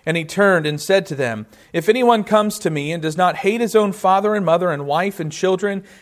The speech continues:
and brothers and sisters, yes, and even his own life, he cannot be my disciple. Whoever does not bear his own cross and come after me cannot be my disciple."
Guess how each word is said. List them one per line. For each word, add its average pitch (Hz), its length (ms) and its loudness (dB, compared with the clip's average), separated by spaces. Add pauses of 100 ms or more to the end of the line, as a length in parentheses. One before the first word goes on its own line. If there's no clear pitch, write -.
and 160 140 -6
brothers 185 340 4
and 196 140 -2
sisters, 156 540 -4 (240)
yes, 156 460 2
and 160 200 -4
even 208 340 -2
his 175 360 0
own 233 400 2 (100)
life, 165 680 -2 (640)
he 151 100 -14
cannot 190 640 0
be 160 260 -6
my 139 220 -4
disciple. 143 720 -4 (1120)
Whoever 220 300 4
does 208 180 -4
not 185 260 2
bear 185 220 4
his 202 200 2
own 190 180 0
cross 160 440 0
and 156 120 -10
come 160 200 -4
after 190 320 -2
me 135 220 -8
cannot 160 580 -2
be 160 240 -6
my 147 240 0
disciple." 160 640 -4